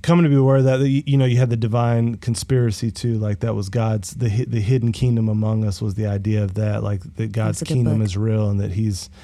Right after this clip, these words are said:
Speaker 1: like, here's the, here's what the Sermon on the Mount means, and here's what he was trying to, trying to communicate. And s-, and that was also part of premillennial dispensationalism, that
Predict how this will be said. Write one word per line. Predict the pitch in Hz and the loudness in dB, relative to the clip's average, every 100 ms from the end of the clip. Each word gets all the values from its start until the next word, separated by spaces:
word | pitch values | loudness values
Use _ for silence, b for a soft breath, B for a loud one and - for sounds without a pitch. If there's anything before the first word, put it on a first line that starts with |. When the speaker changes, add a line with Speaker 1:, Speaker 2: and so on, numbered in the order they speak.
| B B - | B B -6
Speaker 1:
like, | 113 - | -4 0
here's | 127 113 | 0 0
the, | 113 - | -2 0
here's | 117 110 | 0 0
what | 104 | -4
the | - | -6
Sermon | 92 113 110 | -4 -2 0
on | 104 | 0
the | 95 | 0
Mount | 104 107 107 - - - | 0 0 -2 -6 -16 -12
means, | 113 110 110 107 101 | -4 -2 0 0 0
and | 98 | 0
here's | 107 101 | -2 -2
what | 98 | -4
he | 104 | -4
was | 98 | -4
trying | - 110 104 | -2 -2 0
to, | 95 B B B B B B - | -4 B B B B B B -16
trying | - 131 | -2 0
to | 117 | 0
communicate. | - 120 135 143 - 110 107 107 | 0 2 2 2 0 0 0 0
And | 117 113 | 0 -2
s-, | - - | -6 -6
and | 123 117 110 - | -2 0 -2 -4
that | - 131 127 | -4 0 2
was | 127 | 2
also | 131 131 131 120 | 2 2 2 0
part | - 117 | 0 0
of | 113 101 - - - - - - - - - - - - - - | 2 0 -6 -20 -20 -20 -20 -20 -20 -20 -20 -20 -20 -20 -14 -2
premillennial | - 139 127 123 120 117 110 | 2 4 4 2 2 2 0
dispensationalism, | 113 - 107 127 120 110 107 98 101 | -2 -2 -2 0 0 0 0 0 -2
that | 104 | -4